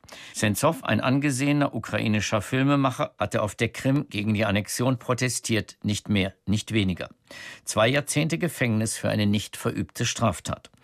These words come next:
Alle Proteste halfen nichts, Sentsov ist längst in einem russischen Gefängnis verschwunden. Zum Fall Nadezhda Savchenko gibt es Parallelen.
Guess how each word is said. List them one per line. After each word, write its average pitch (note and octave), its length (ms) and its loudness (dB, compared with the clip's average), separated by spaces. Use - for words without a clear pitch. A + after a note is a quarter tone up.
Alle A2+ 220 2
Proteste D3 560 0
halfen A2+ 300 2
nichts, C#3+ 360 -2
Sentsov G#2 520 -2
ist - 200 -4
längst G#2 320 0
in A2 100 2
einem G#2 200 2
russischen A2 500 0
Gefängnis F#2 540 0
verschwunden. - 580 0
Zum A2+ 180 2
Fall C3 360 4
Nadezhda A2 600 0
Savchenko A#2 800 -2
gibt G2+ 280 -4
es A2 140 -2
Parallelen. G#2+ 600 2